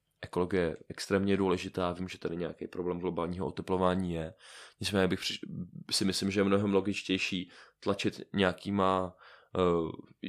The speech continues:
jakýmakoliv způsobama na ty země, který fakt na tu ekologii úplně kašlou, ať to nedělají. A nešlapat si eh, nešlapat se jako po té,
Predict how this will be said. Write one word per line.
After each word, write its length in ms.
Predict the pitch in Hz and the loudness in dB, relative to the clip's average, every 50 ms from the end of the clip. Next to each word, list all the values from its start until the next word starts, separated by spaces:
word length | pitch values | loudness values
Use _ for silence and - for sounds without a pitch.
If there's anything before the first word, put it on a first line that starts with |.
| - - | 0 0
jakýmakoliv 560 | 120 117 - 147 139 127 123 139 127 117 - | 0 2 2 4 2 4 6 4 2 2 0
způsobama 580 | - - 104 104 - 120 104 101 107 107 98 95 | -6 -6 -6 -4 0 2 2 2 4 2 2 2
na 100 | 101 98 | 2 0
ty 120 | - 107 | 0 2
země, 320 | 101 104 98 101 101 95 | 2 2 2 4 2 0
který 300 | 92 - - 95 95 101 | -2 -2 -2 -2 -2 -2
fakt 300 | 98 - - 98 - - | -2 -2 -4 -4 -4 -4
na 80 | - 98 | -8 -8
tu 260 | 90 - 104 98 95 - | -6 -2 -2 -2 -2 -2
ekologii 420 | 98 - - 92 95 90 95 90 - | -6 -4 -2 -2 -2 0 -2 -4 -4
úplně 360 | - 98 - - 104 98 101 | -4 -8 -4 -2 0 0 0
kašlou, 640 | 98 - 87 - - - 95 92 87 85 85 - - - | -2 -4 -6 -6 -4 -2 0 0 2 0 -2 -4 -8 -14
ať 140 | - - - | -16 -14 -6
to 120 | - 92 | -4 -2
nedělají. 460 | 92 87 82 90 87 80 76 76 78 - _ _ - - - - - - - _ - | 0 0 0 0 -2 -2 -4 -6 -8 -12 _ _ -20 -20 -20 -20 -20 -20 -12 _ 2
A 240 | 90 87 85 90 | 4 4 6 4
nešlapat 540 | 92 95 92 - - - 101 - - 98 - | 4 2 0 0 2 0 0 0 0 -2 -2
si 540 | - - - - 104 98 92 92 95 95 90 _ - - - - - _ - | 0 -2 -2 -2 0 0 0 0 -2 -2 -6 _ -14 -20 -20 -20 -16 _ 2
eh, 240 | 90 87 85 85 85 | 4 6 6 6 4
nešlapat 500 | 87 92 87 - - 92 - - 92 - | 4 2 0 0 0 0 2 2 0 0
se 140 | - - 92 | 2 0 0
jako 520 | 90 87 - - 92 92 90 87 90 87 - | 0 0 2 2 4 4 6 4 2 0 -4
po 80 | - 92 | -8 -8
té, 160 | - - 98 | -6 -4 -4